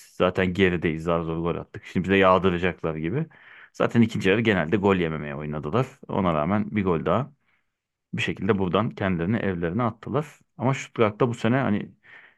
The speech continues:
eski özlediğimiz o Gomez'li zamanında Yıldıray'ın oynadığı Stuttgart ayarında uzun zaman sonra görmek güzel. Silas'ın kendini bulması, ağır sakatlık ve, e,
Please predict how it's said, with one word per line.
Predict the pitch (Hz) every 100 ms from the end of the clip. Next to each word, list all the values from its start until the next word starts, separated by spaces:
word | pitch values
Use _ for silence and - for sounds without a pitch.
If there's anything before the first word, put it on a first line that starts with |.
| -
eski | 110 - - 123 113
özlediğimiz | 107 107 104 107 101 98
o | 95 98 - _
Gomez'li | 107 104 104 92 85 85
zamanında | 95 95 95 95
Yıldıray'ın | 98 101 92 95 95 95
oynadığı | 95 98 90 90 87 120 _ - - _
Stuttgart | - - 110 101 -
ayarında | 104 101 95 95 131
uzun | 110 104
zaman | 98 95
sonra | - 98
görmek | 98 101 95 120 120
güzel. | 104 98 104
Silas'ın | - 104 104 110 101
kendini | 104 101 101 101 - _
bulması, | 98 92 87 85 87 90 - -
ağır | 92 92
sakatlık | 95 95 - 90 - -
ve, | 92 98 - - - - - - _
e, | -